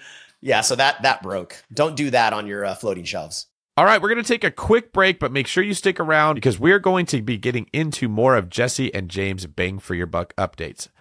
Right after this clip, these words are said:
Speaker 2: Plus, how much value a new bathroom adds to your home, and what the most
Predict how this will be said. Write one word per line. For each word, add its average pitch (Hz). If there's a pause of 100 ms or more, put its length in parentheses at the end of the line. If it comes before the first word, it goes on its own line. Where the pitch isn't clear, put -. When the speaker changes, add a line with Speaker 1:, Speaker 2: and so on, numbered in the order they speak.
(100)
Speaker 2:
Plus, 208 (520)
how 202
much 240
value 170
a 113
new 123
bathroom 156
adds 117
to 123
your 107
home, 107
and 185
what 151
the 196
most 143